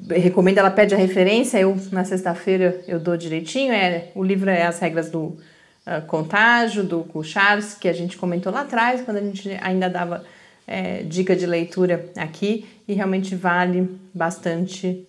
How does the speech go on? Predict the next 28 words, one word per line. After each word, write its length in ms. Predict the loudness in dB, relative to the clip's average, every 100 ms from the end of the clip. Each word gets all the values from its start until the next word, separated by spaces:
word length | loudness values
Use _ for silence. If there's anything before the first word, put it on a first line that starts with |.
| _
a 120 | -8 -8
pena. 360 | -6 -10 -8
Mas 180 | -8 -6
como 220 | -2 0
eu 40 | 0
disse, 480 | 2 0 0 -6 -6 -18 -12 -4
a 120 | -4
gente 420 | -2 -4 -6 -8 -12 _ -2
ganhe 540 | 4 6 6 4 4
quem 340 | 2 2 2
não 140 | 2 4
é 200 | 4 4
exatamente 580 | 4 2 2 2 2 0
ganhar, 440 | -2 2 4 4
alguém 300 | 4 4 2
vai 140 | 2 0
ser 460 | 0 2 2 0 -6 -12
selecionado. 640 | -2 0 0 2 2 2
O 20 |
Tarso 240 | 4 2 2
até 180 | 2 0
sugeriu 560 | 2 2 4 4 2 -4 -14 -20 -10
que 120 | -4
talvez 340 | -2 0 0
a 60 | 0
gente 240 | 0 -2
faça 440 | 0 0 0 -2 -4
por, 240 | -4 -4